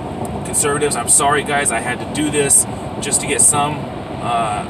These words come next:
opposers on my side so I can implement other things. But now that I'm into a second term,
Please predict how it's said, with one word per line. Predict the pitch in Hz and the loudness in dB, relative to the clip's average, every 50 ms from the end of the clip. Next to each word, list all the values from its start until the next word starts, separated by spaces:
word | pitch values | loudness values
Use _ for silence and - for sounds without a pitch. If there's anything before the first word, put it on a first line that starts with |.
| - - - - - - - - | -6 -8 -8 -6 -6 -8 -6 -6
opposers | - 151 - 151 156 147 151 151 160 160 143 | -6 -4 0 2 4 4 4 2 0 0 0
on | 139 135 135 131 | 0 0 0 0
my | - 123 120 | 0 0 2
side | 117 - - 127 127 131 131 131 | 4 4 4 4 2 2 2 4
so | - - 123 | 4 4 4
I | 117 | 2
can | 117 117 117 117 - - - - | 0 -2 -4 -4 -6 -6 -6 -6
implement | 127 127 - 131 - - 135 | -4 -4 -4 -4 -4 -4 -4
other | 131 127 127 127 | -4 -4 -4 -4
things. | - - 139 - - - - - - - - - - - - - - - | -4 -4 -4 -4 -4 -4 -4 -6 -6 -6 -6 -6 -6 -6 -6 -6 -6 -4
But | - - - | -4 -4 0
now | - 135 151 156 | 0 2 2 2
that | 151 151 | 0 0
I'm | 143 135 139 | -2 -2 -2
into | 143 151 160 160 - - - 123 | 0 0 -2 0 0 0 0 2
a | - | 2
second | - - 151 151 - - - | 2 2 2 0 -4 -4 -4
term, | - 156 156 160 165 170 | -2 -2 -2 0 -2 -2